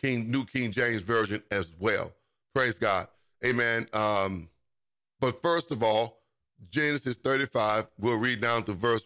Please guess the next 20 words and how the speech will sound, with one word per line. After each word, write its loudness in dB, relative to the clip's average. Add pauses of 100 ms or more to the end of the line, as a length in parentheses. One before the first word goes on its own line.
fifteen. -2 (340)
I -4
believe 0
that's 0
relevant 0 (180)
for 2
the -4
content, -2 (360)
and 0
that's 2
gonna -2
catch -4
us -4
up -2
to -14
speed -2 (380)
to 0
where 4
we 0
were 2